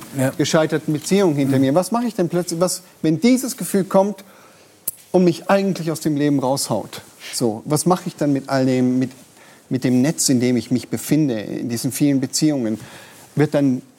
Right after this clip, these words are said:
Speaker 2: dieses Gefühl einfach klein und mache ich das dann klein? Lasse ich's dann einfach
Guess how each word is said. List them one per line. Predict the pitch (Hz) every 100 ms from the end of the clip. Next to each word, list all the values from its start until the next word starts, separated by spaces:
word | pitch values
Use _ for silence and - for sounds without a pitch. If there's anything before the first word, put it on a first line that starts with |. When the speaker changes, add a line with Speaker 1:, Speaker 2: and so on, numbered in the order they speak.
| -
Speaker 2:
dieses | 143 123 127
Gefühl | 120 - 151
einfach | - 131 - -
klein | - 110 113 170
und | 143 107 95
mache | 117 -
ich | 165
das | - 156
dann | 165 151
klein? | 151 156
Lasse | 117 127 -
ich's | 170
dann | - 139 131 - - - - - _ _ -
einfach | 127 120 135